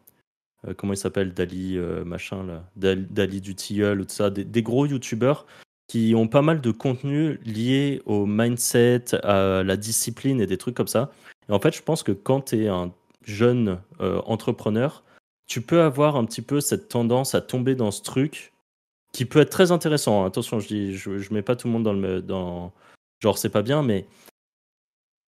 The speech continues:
c-, tu peux un petit peu tomber dans ce truc où tu vas dire, « Oui, mais si je me lève pas à cinq heures du matin pour aller faire mon running, euh, faire, euh, mes dix minutes de méditation, faire, euh, je sais pas quel truc,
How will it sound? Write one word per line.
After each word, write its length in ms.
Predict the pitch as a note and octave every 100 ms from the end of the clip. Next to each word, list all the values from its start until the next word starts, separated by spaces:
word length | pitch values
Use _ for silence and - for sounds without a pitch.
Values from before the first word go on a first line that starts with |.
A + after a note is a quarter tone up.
| _
c-, 260 | - - - - - -
tu 140 | C#3
peux 380 | - F#3 F3+ -
un 120 | D3
petit 180 | D3+ -
peu 180 | D3+ F3
tomber 320 | F3+ D#3 D3
dans 140 | C#3+ A#2+
ce 80 |
truc 240 | - D#3+ -
où 60 |
tu 140 | A#2 A2
vas 160 | G#2+
dire, « 260 | G2 A2+ G#2+
Oui, 200 | G2 B2
mais 140 | A2+ F#2+
si 220 | - A#2
je 100 | G#2
me 100 | B2+
lève 220 | B2 A#2
pas 220 | - C#3+
à 60 | G#2+
cinq 340 | - C3 B2
heures 100 | C#3+
du 100 | A#2+
matin 720 | B2 A#2+ - C3 C3 C3+ B2 A#2
pour 180 | A2
aller 80 | G#2
faire 240 | G#2 C3+ B2
mon 180 | A2+
running, 680 | G#2+ B2 B2 B2+ C3 B2+ G#2 F#2+ _ _ -
euh, 140 | G#2
faire, 340 | G2 - B2+ A#2+
euh, 240 | G#2 G2
mes 180 | G2+ G2
dix 160 | G2
minutes 280 | C3+ C3+ C3
de 60 | B2+
méditation, 800 | B2 A#2 A2+ A#2+ - B2+ C3 B2 - _ _ _ _ _ _ _
faire, 380 | - B2+ B2+ A2
euh, 140 | G2+ G2
je 100 | A#2+
sais 160 | -
pas 160 | B2+ B2+
quel 220 | C3+ A#2
truc, 500 | - C3 C3 C3 -